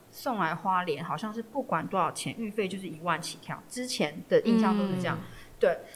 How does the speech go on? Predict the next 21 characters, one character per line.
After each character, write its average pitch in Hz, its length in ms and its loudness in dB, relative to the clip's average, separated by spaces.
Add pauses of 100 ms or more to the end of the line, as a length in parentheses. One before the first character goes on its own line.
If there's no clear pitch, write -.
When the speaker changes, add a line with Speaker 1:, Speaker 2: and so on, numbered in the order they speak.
Speaker 1:
所 302 160 6
以 - 20 10
我 285 120 8
们 202 100 -2
就 208 80 -8
想 214 180 -2
说， 220 140 0
那 240 260 2 (220)
因 277 100 2
为 - 20 8
我 269 40 8
们 208 100 4
有 175 120 -2
伙 190 160 8
伴 185 400 4
有 180 100 -4
那 185 100 -6
种 180 140 -4
大 185 220 4
货 190 180 -2
车， 165 400 2